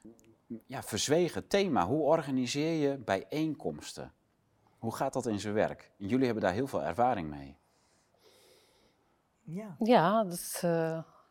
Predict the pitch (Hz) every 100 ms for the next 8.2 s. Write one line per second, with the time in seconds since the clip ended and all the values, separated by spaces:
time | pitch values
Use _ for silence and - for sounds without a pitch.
0 | _ _ - 208 220 185 175 160 156 151
1 | 165 226 320 320 240 180 202 175 180 202
2 | 175 185 196 175 151 - 247 349 311 110
3 | 98 85 220 226 170 185 101 - - -
4 | - - 104 110 113 113 123 117 - 151
5 | 143 - 123 120 - - 98 101 104 -
6 | 98 98 - 92 92 90 - 87 85 85
7 | 85 85 85 101 92 85 85 90 104 113
8 | 98 -